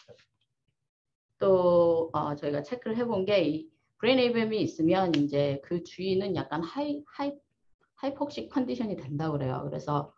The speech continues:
왜냐면 이제 블러드가 이렇게 조금 이렇게 천천히 지나가야 되는데 이렇게 뭐 빨리 샥샥 지나가면서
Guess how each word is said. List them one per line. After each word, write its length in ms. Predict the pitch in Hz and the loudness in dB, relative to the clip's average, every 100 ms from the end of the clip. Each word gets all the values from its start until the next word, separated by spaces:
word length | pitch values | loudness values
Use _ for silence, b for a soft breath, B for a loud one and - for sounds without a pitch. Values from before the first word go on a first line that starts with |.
| B B - | B B -2
왜냐면 340 | 170 160 143 | 0 2 2
이제 240 | 139 135 - | 0 -4 -4
블러드가 400 | 170 170 165 143 | 0 2 2 -2
이렇게 220 | - 131 | -4 -8
조금 460 | - - 165 147 - _ _ - | -8 -2 0 0 -4 _ _ -12
이렇게 120 | 151 | -10
천천히 460 | - 233 269 240 208 | -4 -2 0 0 0
지나가야 500 | - 156 151 139 139 | -4 -4 -2 -4 -4
되는데 360 | 127 143 147 | -4 -2 -4
이렇게 160 | - 147 | -6 -8
뭐 220 | 143 143 - - | -10 -10 -12 -4
빨리 320 | 220 220 175 | -2 -2 -4
샥샥 380 | - - 202 - | -8 -12 -12 -8
지나가면서 800 | 165 151 147 139 147 185 160 | -2 -2 0 -2 -2 -2 -2